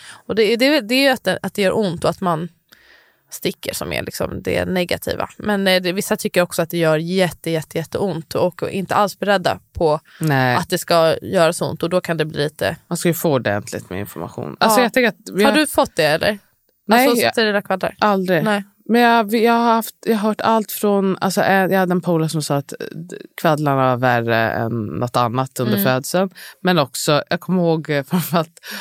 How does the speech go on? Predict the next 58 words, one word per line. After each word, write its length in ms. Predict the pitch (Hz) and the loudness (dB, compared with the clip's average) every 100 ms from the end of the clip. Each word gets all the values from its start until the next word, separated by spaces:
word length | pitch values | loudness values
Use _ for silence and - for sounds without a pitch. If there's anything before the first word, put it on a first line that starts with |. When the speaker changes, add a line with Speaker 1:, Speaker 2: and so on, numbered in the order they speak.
| 180 160 - | -14 -16 -8
Speaker 2:
eh, 180 | 147 143 | 0 2
undersköterskan 680 | 165 156 147 185 180 - 165 | 2 0 0 0 -2 -2 -4
som 160 | 156 139 | -2 -4
var 100 | 131 | -2
där 200 | 120 117 | -2 -2
under 200 | 117 117 | -4 -6
din 140 | 117 | -6
första 360 | - 123 - 156 | -6 -8 -8 -6
födsel 400 | 120 87 - 123 | -4 -6 -8 -10
som 160 | 123 117 | -6 -4
bara 140 | 110 | -6
så 60 | 110 | -8
här, 80 | - | -4
"Ah, 160 | 127 | -4
det 80 | 127 | 0
där 140 | 131 | -2
brukar 260 | 101 98 80 | -2 -4 -6
vi 100 | 87 | -6
ge 200 | 98 85 | -4 -4
varandra 360 | 76 85 - 98 | -4 -6 -6 -6
i 40 | |
nacken." 420 | 107 - _ - | -6 -10 _ -2
Speaker 1:
Ja, 100 | 240 233 | 2 2
Speaker 2:
Och 40 | |
så 40 | 226 | 2
här. 80 | 226 | 0
Speaker 1:
när 60 | |
man 180 | 226 220 | 2 2
har 120 | 196 | 2
ont. 440 | 214 208 - - - _ - | 2 0 -6 -14 -16 _ -4
Speaker 2:
Ja, 320 | 170 135 101 151 | 0 2 0 -2
att 260 | 156 - - | -8 -4 0
så 60 | |
här, 260 | 135 113 104 | 2 2 0
"Ah, 140 | 104 131 | -2 0
det 140 | 131 135 | -2 0
här 260 | 147 120 | 2 2
är 40 | 90 | -2
toppen." 540 | - 107 - - - - - | -6 -8 -8 -10 -10 -10 -8
Alltså, 200 | - 156 | -4 0
det 100 | 165 | 2
är 200 | 135 117 | 2 2
bara, 220 | 117 - | 0 0
det 160 | 180 262 | 2 4
är 40 | |
väl 100 | 269 | 4
också 200 | 220 - | 2 0
det 60 | 262 | 2
här 80 | 143 | 0
att 120 | _ - _ - | _ -20 _ -2
bara 300 | 233 233 214 | 2 2 0
vet 280 | 185 269 285 | 0 2 2
man 180 | 254 220 | 0 2
vad 120 | 190 | 2
det 60 | 170 | 2
är 120 | 156 | 2
man... 400 | 151 143 139 139 - _ _ _ _ - | 2 0 0 -4 -10 _ _ _ _ -6
Eh, 400 | 143 131 123 | -2 0 0